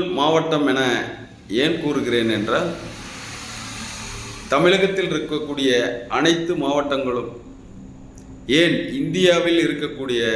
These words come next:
அனைத்து மாவட்டங்களும் நமது மாவட்டங்களே. கன்னியாகுமரியிலிருந்து காஷ்மீர் வரையிலும்,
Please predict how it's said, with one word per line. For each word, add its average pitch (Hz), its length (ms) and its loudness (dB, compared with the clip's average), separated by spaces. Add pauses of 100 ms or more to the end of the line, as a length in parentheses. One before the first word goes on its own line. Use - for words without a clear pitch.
(380)
அனைத்து 151 360 2
மாவட்டங்களும் 123 800 0 (2250)
நமது 165 340 6
மாவட்டங்களே. 117 580 0 (2000)
கன்னியாகுமரியிலிருந்து 165 1000 4
காஷ்மீர் 143 480 2
வரையிலும், 120 420 0